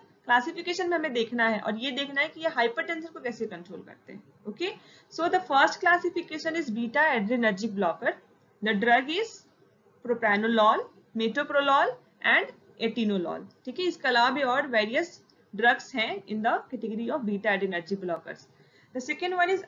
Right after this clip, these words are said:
alpha plus beta adrenergic blockers। ठीक है, आपने पढ़े होंगे receptor for the sympathetic nervous system।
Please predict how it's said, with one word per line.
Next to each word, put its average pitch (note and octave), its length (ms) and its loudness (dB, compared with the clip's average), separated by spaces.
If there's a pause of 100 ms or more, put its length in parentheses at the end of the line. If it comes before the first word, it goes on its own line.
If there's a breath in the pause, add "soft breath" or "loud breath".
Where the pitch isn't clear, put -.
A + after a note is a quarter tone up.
alpha B3+ 320 0 (140)
plus E4+ 320 2
beta G3+ 260 -2
adrenergic F3 520 -8
blockers। - 340 -20 (400)
ठीक A3+ 140 -12
है, G#4 140 -8 (380 loud breath)
आपने A#3 220 -2 (100)
पढ़े B3 160 2
होंगे D#4 260 0
receptor C#4 580 2
for E4 160 4
the D#4+ 120 -4
sympathetic D#4+ 480 -2
nervous D#4+ 280 0
system। F4+ 260 -6